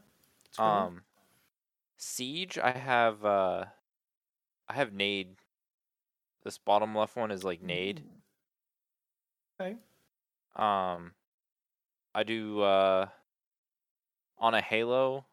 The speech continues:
Speaker 2: or a game that doesn't have lean, I'll do melee for my thumb. So
Speaker 1: I
Speaker 2: quick
Speaker 1: always like
Speaker 2: melees.
Speaker 1: that. Yeah.
Speaker 2: Um, if not, I think I do have a Siege melee on, uh, it's either this top or bottom button.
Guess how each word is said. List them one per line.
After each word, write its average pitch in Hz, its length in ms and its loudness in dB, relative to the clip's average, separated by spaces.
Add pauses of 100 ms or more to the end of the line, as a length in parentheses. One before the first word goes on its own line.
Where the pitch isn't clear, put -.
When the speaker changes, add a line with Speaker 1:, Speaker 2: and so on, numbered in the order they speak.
(180)
Speaker 2:
or 104 120 0
a 104 60 -4
game 110 220 -4
that 98 140 -6
doesn't 98 260 -4
have 120 260 -2
lean, 139 440 -12
I'll 98 100 -2
do 101 240 -10
melee 95 600 -4 (160)
for - 100 -14
my 92 140 -2
thumb. 101 400 -4 (920)
So - 120 -12
Speaker 1:
I 147 100 -2
Speaker 2:
quick 147 40 2
Speaker 1:
always 139 220 0
like - 20 -2 (120)
Speaker 2:
melees. 104 120 -2
Speaker 1:
that. 123 220 -8 (320)
Yeah. 123 320 -10 (580)
Speaker 2:
Um, 95 400 -2
if - 200 -4
not, 104 460 2
I 95 80 -2
think - 340 -8
I 107 80 -2
do 104 260 -10
have 101 560 0
a 92 120 -8
Siege 98 640 -14
melee 98 640 -2 (160)
on, 92 360 -6
uh, 87 360 -6 (1160)
it's - 80 -12
either 131 160 -2
this 107 140 -4
top - 320 -2
or 90 60 -4
bottom 85 280 0
button. 87 340 -8